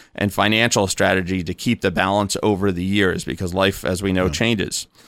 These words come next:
Speaker 1: Um, so we definitely help our s-, clients sit down, define those smart goals for themselves, and then we go a step further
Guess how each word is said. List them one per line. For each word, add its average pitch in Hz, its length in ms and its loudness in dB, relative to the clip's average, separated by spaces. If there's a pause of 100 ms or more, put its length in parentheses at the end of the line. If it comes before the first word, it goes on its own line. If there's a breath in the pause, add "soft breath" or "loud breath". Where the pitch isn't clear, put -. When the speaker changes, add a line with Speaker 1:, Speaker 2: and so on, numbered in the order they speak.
(240 loud breath)
Speaker 1:
Um, 98 340 4
so 123 160 2
we 131 320 2
definitely 139 480 4
help 123 240 4
our 120 120 6
s-, - 120 0
clients 107 520 0
sit 98 180 -2
down, 120 420 4
define 117 520 2
those 107 220 2
smart 117 300 0
goals 107 260 2
for - 140 -4
themselves, 101 600 2 (340 loud breath)
and 117 140 4
then 131 100 6
we 135 100 4
go 120 180 4
a 117 60 4
step 110 300 2
further 117 540 4